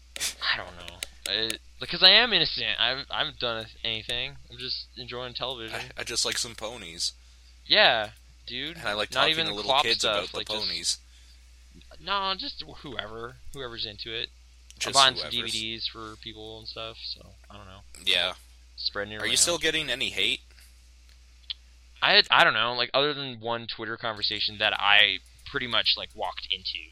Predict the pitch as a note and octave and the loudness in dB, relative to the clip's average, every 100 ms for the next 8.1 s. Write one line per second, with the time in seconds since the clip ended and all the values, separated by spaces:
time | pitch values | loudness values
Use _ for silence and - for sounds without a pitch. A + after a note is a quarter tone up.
0 | - - G#2+ G#2 G#2+ G2 G2 F#2 - F#2+ | -20 -12 -8 2 2 2 -6 -8 -8 -8
1 | F#2 - G2 F#2+ - G2+ F#2+ F#2+ - D#3+ | -10 -10 -8 -6 -4 -6 -6 -8 0 6
2 | D#3+ D#3 D#3 D#3 C3 D#3+ D#3 C3+ C#3+ C#3+ | 6 6 0 -4 2 4 6 4 2 2
3 | - C3 C#3 C3 A2+ A2+ A2+ - - - | 0 0 0 0 -2 -2 -4 -10 -20 -20
4 | - - G#2 G2 G2+ - - - - - | -20 -10 -6 -4 -6 -10 -18 -2 -2 0
5 | - - - - - - G#2+ F#2+ F#2+ G#2 | -4 -8 -10 -14 -4 6 6 6 2 0
6 | G2+ G#2 G2+ F#2 F#2 - - - - - | -8 -12 -12 -12 -12 -12 -16 -20 -20 -20
7 | - - B2 C3 - - - - C#3 E3+ | -6 2 2 2 -2 -10 -10 -6 6 8
8 | A2+ | 8